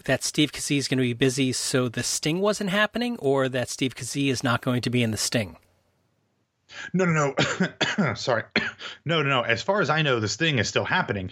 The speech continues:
Speaker 1: Yeah.
Speaker 2: Um, Steve Kazee is just, he had, he even announced on his Instagram that he was playing the part,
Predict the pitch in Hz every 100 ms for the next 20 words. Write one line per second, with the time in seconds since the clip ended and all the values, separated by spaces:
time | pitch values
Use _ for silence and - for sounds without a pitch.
0 | - 175 156 117 110 104 - 139 120 -
1 | 127 123 135 117 92 127 - - - -
2 | - 120 117 110 - 131 123 117 110 117
3 | 113 127 110 101 185 - 113 104 101 92
4 | 110 104 - 117 110 101 104 170 151 113